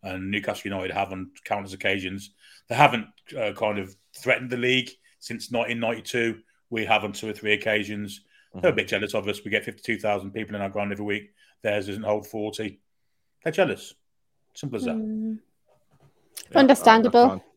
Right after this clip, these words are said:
Speaker 2: uh, I can't disagree.
Speaker 3: Mm.
Speaker 2: Uh, Almiron has boundless energy and is made for the pressing that is so pivotal in the modern game. Uh, well,
Speaker 3: Yeah.
Speaker 2: certainly the way Eddie Howe,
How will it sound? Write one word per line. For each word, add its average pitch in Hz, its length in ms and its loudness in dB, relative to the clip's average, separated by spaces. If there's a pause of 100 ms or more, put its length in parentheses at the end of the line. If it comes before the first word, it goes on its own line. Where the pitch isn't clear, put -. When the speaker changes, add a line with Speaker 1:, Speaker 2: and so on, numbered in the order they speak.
(140)
Speaker 2:
uh, 92 280 -2
I 73 40 -10
can't 98 280 -8
disagree. 95 500 -8
Speaker 3:
Mm. 92 40 -16 (540)
Speaker 2:
Uh, 120 420 4
Almiron 170 400 8
has 156 120 8
boundless 160 420 6
energy 143 340 4
and 131 100 2
is 120 140 2
made 143 260 6
for 139 100 2
the 120 100 4
pressing 120 520 2 (320)
that 107 140 2
is 117 80 -6
so 139 240 2
pivotal 101 680 -2
in 107 160 -2
the 107 60 -2
modern 107 300 0
game. 131 380 0 (460)
Uh, 101 200 -2
well, 110 100 0
Speaker 3:
Yeah. 110 40 0 (100)
Speaker 2:
certainly 117 240 4
the 113 100 2
way 117 140 6
Eddie 113 160 6
Howe, 117 240 4